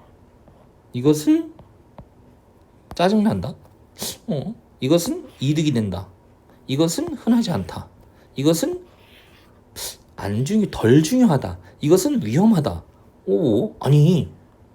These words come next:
내가 생물학자가 아닌데 뭐가 답인지 어떻게 알아?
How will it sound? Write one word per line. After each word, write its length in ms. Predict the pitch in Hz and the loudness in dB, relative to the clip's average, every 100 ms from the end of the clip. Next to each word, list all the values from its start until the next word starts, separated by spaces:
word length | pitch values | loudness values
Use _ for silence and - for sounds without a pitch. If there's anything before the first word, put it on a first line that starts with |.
| _ - | _ 0
내가 260 | 139 185 190 | 4 6 6
생물학자가 600 | - 285 302 302 214 156 | 4 4 4 4 4 6
아닌데 300 | 131 190 185 | 6 4 2
뭐가 260 | 123 - | 2 2
답인지 320 | - 262 196 139 | 2 2 2 2
어떻게 300 | 131 - | -2 0
알아? 100 | 277 | 0